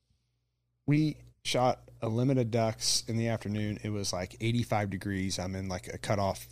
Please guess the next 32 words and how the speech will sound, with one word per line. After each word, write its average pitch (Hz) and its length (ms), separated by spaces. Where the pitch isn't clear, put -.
shirt 92 460
and 92 200
shorts. - 600
I 120 60
mean, 104 180
it 110 40
was 104 240
one 120 120
of 110 60
the 104 60
most 101 220
miserable 101 320
things 92 320
ever. - 300
Um, 98 460
but, 110 200
you 117 120
know, 95 80
I 104 60
filmed 104 260
part 104 140
of 92 80
that. 110 380
Um, 98 340
I 95 60
used 113 220
to 107 60
set 117 200
up 110 140
time 101 240
lapses 117 460
behind 110 680